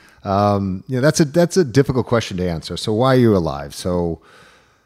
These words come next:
that has changed throughout time. You know, for me, I think I'm alive now to be of service. I know that's a very cliche thing, but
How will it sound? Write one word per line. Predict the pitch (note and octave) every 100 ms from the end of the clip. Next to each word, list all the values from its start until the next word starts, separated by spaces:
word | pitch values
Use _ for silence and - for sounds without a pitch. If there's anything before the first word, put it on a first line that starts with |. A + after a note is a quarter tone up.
| _ _ _ _ _ - _ _ -
that | A#2 C3+
has | B2+ A#2
changed | - - D3+ C3 G#2 -
throughout | G2+ E2 - _
time. | - C#3+ C3 D2 C2+
You | D#2
know, | E2+
for | E2+ G2+
me, | F#2 B2 A2 F2+ E2+ F2
I | F2+
think | F2 A2 G2
I'm | F#2
alive | F2 F2 F2 F2+ D#2+ D2+ - F#2+
now | F#2 G#2+ F#2+ D#2 D2+ F2+ D#2
to | - F#2
be | F#2+
of | F2
service. | - C#3+ D#2 - - - _ _ _ _ _ -
I |
know | F#2+ G#2+
that's | G2+ G2 - G#2+
a | F#2+ F#2
very | E2+ G2+ F#2+
cliche | - G#2 - - F#2+
thing, | F#2 - G#2 F2 D#2
but | D#2 F2 D#2+